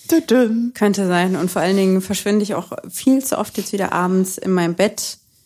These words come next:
Speaker 2: mit Schokolade
Speaker 1: Mhm.
Speaker 2: und, äh, Rotwein und
Speaker 1: Mhm.
Speaker 2: guck mir Netflix an. Das ist auch nicht so produktiv. Da hilft auch nicht diese geile Bowl, die wir jetzt grad gegessen haben.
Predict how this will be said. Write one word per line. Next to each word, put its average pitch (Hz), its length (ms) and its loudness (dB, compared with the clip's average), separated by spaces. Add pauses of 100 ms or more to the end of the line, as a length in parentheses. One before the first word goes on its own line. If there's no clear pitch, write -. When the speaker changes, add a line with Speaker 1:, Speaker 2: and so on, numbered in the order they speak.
(240)
Speaker 2:
mit 196 220 0
Schokolade 180 760 0 (400)
Speaker 1:
Mhm. 175 240 -4
Speaker 2:
und, 175 380 2
äh, - 100 -4
Rotwein 170 720 -2 (220)
und 185 140 2
Speaker 1:
Mhm. - 20 0
Speaker 2:
guck 180 220 0
mir 170 420 2
Netflix 165 480 -6
an. 165 200 -4 (1160)
Das 175 180 0
ist 151 160 -6
auch 147 100 -2
nicht 156 180 -2
so 175 80 -8
produktiv. 180 580 -6
Da 196 100 2
hilft 196 340 0
auch 175 100 2
nicht 190 260 0
diese 185 340 2
geile 170 380 2
Bowl, 180 400 2
die 170 140 -2
wir 165 80 -2
jetzt 160 200 -4
grad 160 240 -8
gegessen 175 460 -6
haben. 180 360 0